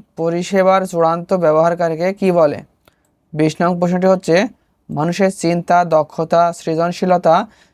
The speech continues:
দিয়ে তৈরিকৃত সম্পদকে কি বলে?" একুশ নং প্রশ্নটি হচ্ছে, "কম্পিউটারে তথ্য প্রদান বা নির্দেশনা দেওয়াকে কি বলে?" বাইশ নং প্রশ্নটি হচ্ছে, "Python প্রোগ্রামিং এর আউটপুট ফাংশন কোনটি?"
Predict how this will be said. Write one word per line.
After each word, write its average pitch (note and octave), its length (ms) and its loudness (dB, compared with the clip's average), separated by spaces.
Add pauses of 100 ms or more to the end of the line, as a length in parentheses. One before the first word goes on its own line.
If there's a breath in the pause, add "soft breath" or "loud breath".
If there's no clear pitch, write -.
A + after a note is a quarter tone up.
(140 soft breath)
দিয়ে E3+ 200 2
তৈরিকৃত E3+ 540 2
সম্পদকে F3 840 -2
কি F#3+ 160 -2
বলে?" D#3 300 0 (540)
একুশ - 340 -4
নং F#3+ 120 0
প্রশ্নটি F#3 340 -2
হচ্ছে, F#3 440 2 (420 soft breath)
"কম্পিউটারে F#3+ 600 0
তথ্য F3 380 -6
প্রদান E3 520 0
বা D#3 220 -8
নির্দেশনা E3+ 600 -2
দেওয়াকে E3 380 0
কি F#3+ 160 -4
বলে?" D#3+ 300 0 (640)
বাইশ D3+ 360 0
নং F3 140 -2
প্রশ্নটি F3+ 320 -2
হচ্ছে, F#3+ 420 0 (440 soft breath)
"Python E3 440 0
প্রোগ্রামিং E3+ 640 -2
এর D#3+ 200 0
আউটপুট D#3 520 0
ফাংশন E3 500 -4
কোনটি?" F3+ 440 -4